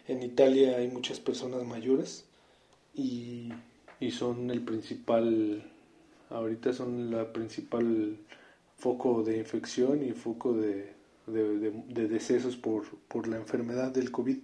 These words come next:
O-, otra teoría ya, esa es un poquito más pequeña, ya que no hay,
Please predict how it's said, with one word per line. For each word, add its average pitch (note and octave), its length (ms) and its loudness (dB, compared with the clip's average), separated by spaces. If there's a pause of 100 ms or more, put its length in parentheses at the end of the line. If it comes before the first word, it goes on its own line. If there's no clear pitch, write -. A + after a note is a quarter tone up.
(500)
O-, C#3 280 2
otra E3+ 500 8
teoría D#3+ 520 8
ya, D3 200 6 (220)
esa D3 200 0
es D3+ 120 -6
un D3 80 -6
poquito D3 280 -4
más C#3+ 680 -2
pequeña, C#3+ 440 2 (840)
ya A#2+ 240 -4
que A#2+ 480 0
no B2 120 -4
hay, A#2+ 340 -2